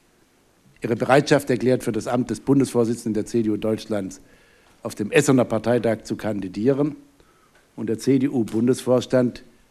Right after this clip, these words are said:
hat seinerseits diese Bereitschaft von Angela Merkel in einem einstimmig gefassten Beschluss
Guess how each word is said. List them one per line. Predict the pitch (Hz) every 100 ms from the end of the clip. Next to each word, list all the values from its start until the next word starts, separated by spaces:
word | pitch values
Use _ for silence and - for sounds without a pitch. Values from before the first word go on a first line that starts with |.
| _ _ -
hat | - -
seinerseits | 117 127 135 107 113 101 -
diese | 143 147
Bereitschaft | 139 123 135 139 127 -
von | 113
Angela | 110 107 104 98
Merkel | 98 110 107 110 - - _ _ _ _ _
in | 110
einem | 101 98 -
einstimmig | 139 156 151 - 117 104
gefassten | - 104 107 104 - 95
Beschluss | 85 - 101 101 -